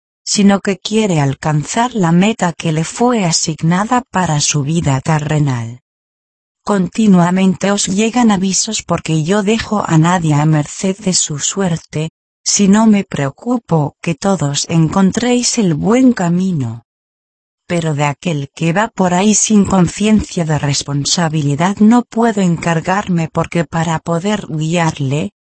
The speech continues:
él debe confiarse a mí dentro de su voluntad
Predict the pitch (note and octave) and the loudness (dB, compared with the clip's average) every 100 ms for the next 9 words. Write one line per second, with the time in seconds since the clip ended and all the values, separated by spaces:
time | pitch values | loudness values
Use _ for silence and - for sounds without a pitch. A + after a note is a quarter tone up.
0 | _ _ E3+ E3 D#3+ G#3 A3 - F3+ D3 | _ _ -2 0 0 0 -2 -2 0 -2
1 | - D#3 E3 F3 D#3+ - D3+ C#3+ D3+ D3 | -2 -2 0 -2 -2 -2 -2 2 2 2
2 | C#3+ G3 G#3 - G3+ D3 C#3 - D#3+ E3+ | 2 2 2 2 0 0 0 -2 -2 -2
3 | D#3 D3 C#3 F3 | 0 0 0 -2